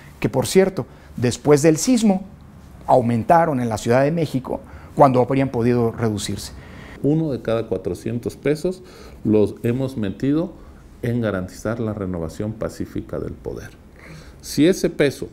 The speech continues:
Speaker 2: lo anulamos, no se van a construir más carreteras, más escuelas, no se van a comprar más medicinas, pero vamos a hacer una, un, un país autoritario, no democrático. Entonces yo veo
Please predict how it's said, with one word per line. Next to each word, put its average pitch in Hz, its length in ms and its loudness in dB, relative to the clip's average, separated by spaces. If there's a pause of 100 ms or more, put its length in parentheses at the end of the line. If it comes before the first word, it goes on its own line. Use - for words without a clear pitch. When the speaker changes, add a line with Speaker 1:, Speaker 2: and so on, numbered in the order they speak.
(420)
Speaker 2:
lo 104 160 0
anulamos, 117 680 -2 (760)
no 113 180 -2
se 123 100 -6
van 113 120 -2
a 101 60 -6
construir 80 420 -6
más 95 180 -6
carreteras, 104 680 -8 (320)
más 113 240 -6
escuelas, 110 560 -6
no 98 80 -6
se - 120 -8
van 92 100 -6
a 90 100 -8
comprar 76 360 -8
más 104 200 -4
medicinas, 117 540 -8 (280)
pero 98 160 0
vamos 101 240 -6
a 98 40 -6
hacer 92 200 -6
una, 85 400 -8 (180)
un, 92 160 -6 (100)
un 85 340 -6
país 80 280 -6
autoritario, 80 640 -10 (160)
no 87 160 -6
democrático. 82 680 -10 (420)
Entonces 135 440 -2
yo 135 180 4
veo 120 300 0